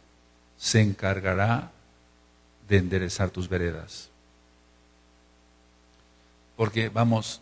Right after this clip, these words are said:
miren, es que la, el trasfondo es este, porque si lo leemos así, "Reconócelo en todos tus caminos", y Él enderezará tus veredas. ¿Por qué dice enderezará? Quiere decir que algo se torció.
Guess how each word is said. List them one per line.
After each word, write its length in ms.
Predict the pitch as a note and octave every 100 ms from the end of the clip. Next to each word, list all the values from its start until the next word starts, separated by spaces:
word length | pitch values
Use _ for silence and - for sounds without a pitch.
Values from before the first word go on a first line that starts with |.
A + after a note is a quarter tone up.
| A#2+
miren, 280 | A2+ G#2 G#2 _ _ _ -
es 140 | -
que 80 | B2+
la, 80 | A#2+
el 320 | A#2 A2+ A2
trasfondo 460 | A#2 A2+ E3 E3+
es 140 | D#3 F3
este, 260 | D#3 - A2+
porque 260 | G#2 F#2+
si 220 | - G2+
lo 220 | G2 A2 A2+
leemos 440 | B2 D#3+ F3+ -
así, 360 | D3+ C3 G#2 - _ _ _ -
"Reconócelo 680 | A2+ A#2+ A#2 C#3 E3 F3+ D#3+
en 80 | C#3+
todos 260 | D#3 C#3+
tus 180 | C#3+ C3
caminos", 680 | B2+ B2+ A#2+ F2+ - - - - -
y 200 | G#2 A2
Él 120 | C#3
enderezará 680 | E3 C#3 A2+ G#2+ - G2+ B2
tus 200 | A#2+ G#2
veredas. 360 | G#2 A2+ D#3 -
¿Por 160 | C#3
qué 140 | - D3
dice 280 | D#3+ -
enderezará? 680 | C#3+ B2+ A#2 A#2 B2+ D3+ G2+
Quiere 160 | - A2
decir 180 | A#2 A2
que 80 | G2+
algo 180 | G2
se 120 | F2 F2
torció. 400 | E2+ - G2+